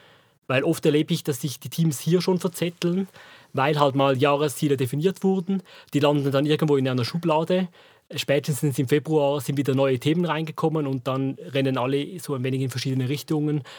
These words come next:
Und wenn man das als verantwortliche Person aufnimmt und einmal pro Quartal das Team wieder neu ausrichtet, dann hat das einen extrem positiven Faktor auf die Teamarbeit und was die,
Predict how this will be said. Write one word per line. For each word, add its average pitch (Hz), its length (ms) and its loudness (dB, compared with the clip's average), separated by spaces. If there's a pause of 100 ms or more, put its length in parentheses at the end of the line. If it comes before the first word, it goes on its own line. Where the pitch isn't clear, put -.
(200)
Und 127 120 0
wenn 139 120 6
man 135 120 2
das 139 220 0
als 139 340 -2 (160)
verantwortliche 135 640 -2
Person 147 440 0
aufnimmt 160 540 0
und 147 160 0
einmal 143 240 2
pro 139 140 0
Quartal 147 420 -2
das 139 140 -2
Team 156 160 -2
wieder 143 140 0
neu 139 200 0
ausrichtet, 147 640 -2 (260)
dann 135 140 2
hat 139 140 0
das 127 120 -4
einen 139 120 -2
extrem 135 420 -2
positiven 139 580 -4
Faktor 135 540 -6
auf 123 160 -8
die 123 100 -6
Teamarbeit 127 640 -6
und 127 80 -4
was 120 220 -4
die, 135 180 -12